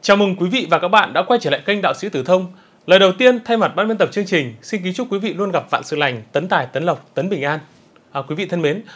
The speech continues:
ở những video trước tôi cũng có chia sẻ cho quý vị và các bạn về một cái bức tâm thư của bác Huy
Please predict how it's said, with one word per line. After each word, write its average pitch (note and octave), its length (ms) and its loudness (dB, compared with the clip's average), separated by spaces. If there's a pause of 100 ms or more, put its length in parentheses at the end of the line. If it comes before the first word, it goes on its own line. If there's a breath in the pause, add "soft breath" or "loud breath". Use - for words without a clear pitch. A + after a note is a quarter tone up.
(200 loud breath)
ở C#3 140 4
những G3 140 -2
video A#3 200 4
trước D4 300 0
tôi B3+ 100 2
cũng G#3+ 120 -4
có G#3 120 -2
chia A#3 200 -2
sẻ C#3 260 2
cho F3 80 0
quý F3 140 -6
vị F#3+ 200 -4
và C#3+ 80 -2
các C#3 100 -4
bạn F3 280 -2
về C3+ 580 4
một C#3 280 -4
cái D3+ 100 -4 (100)
bức A3+ 240 -4
tâm A3 180 2
thư A3 220 0
của C#3 80 -8
bác D3 140 0
Huy G#3+ 220 -2